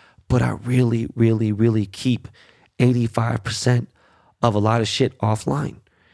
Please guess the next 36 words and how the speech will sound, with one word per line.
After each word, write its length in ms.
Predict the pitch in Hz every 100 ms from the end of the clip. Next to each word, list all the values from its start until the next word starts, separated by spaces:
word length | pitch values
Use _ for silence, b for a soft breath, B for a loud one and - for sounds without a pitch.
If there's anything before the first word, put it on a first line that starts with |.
| b b
You 120 | 107
know, 240 | 104 127 _ b b b -
people 240 | 139 147
don't 60 | 120
even 80 |
know 80 | 107
where 100 | 104
the 60 | 110
fuck 240 | - 117
the 80 | -
man 240 | 131 151
cave 280 | 143 123 117
is. 300 | - - - _ _ _ _ _ _ _ _
Is 160 | 113 98
it 80 | 113
at 60 |
my 140 | 117 107
house? 420 | 101 143 - -
No. 300 | 107 113 139 b b b
Is 160 | - 98
it 180 | 107 - -
at 240 | 107 104
my 160 | - 107
office? 420 | - 131 135 147
No. 380 | - 107 113 131 _ b b b
You 100 | 135
know 60 | 139
what 60 |
I'm 40 | 131
saying? 280 | 143 160
Like, 180 | 135 117 -
y-, 160 | 113 131
no 240 | 135 156
one's 160 | 147 139
gonna 160 | 143
know. 380 | 135 165 147 135